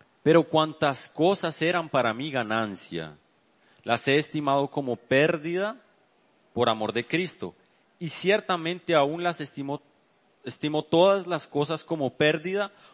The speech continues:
por la excelencia del conocimiento de Cristo Jesús". O sea que hay una excelencia en el conocimiento de Cristo Jesús y para alcanzarlo hay que estimar como pérdida todas las cosas que nosotros en la carne nos hacen gloriar.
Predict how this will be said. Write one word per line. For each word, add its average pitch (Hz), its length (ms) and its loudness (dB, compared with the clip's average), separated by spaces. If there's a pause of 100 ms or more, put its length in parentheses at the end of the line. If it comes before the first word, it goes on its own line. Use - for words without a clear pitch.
(320)
por 226 340 8
la 214 160 4
excelencia 180 1080 -2
del 180 180 -2
conocimiento 147 960 -4
de 143 160 -2
Cristo 123 480 -6
Jesús". 101 400 -16 (580)
O - 40 -20
sea 139 180 -4
que 165 80 -6
hay 147 120 -2
una 170 180 -4
excelencia 175 760 -2
en 180 80 0
el 160 120 -2
conocimiento 135 760 -4
de 139 100 -4
Cristo 156 320 -6
Jesús 147 400 -8 (180)
y 175 120 -4
para 156 200 4
alcanzarlo 170 640 0
hay 185 120 2
que 190 160 -6
estimar 165 600 -2
como 160 260 0
pérdida 135 760 2
todas 131 200 2
las 143 180 -2
cosas 120 340 -6
que 143 120 -4
nosotros 120 480 -2
en 131 100 -6
la 135 120 0
carne 117 420 4 (320)
nos 120 180 -4
hacen 107 260 2
gloriar. 98 460 -6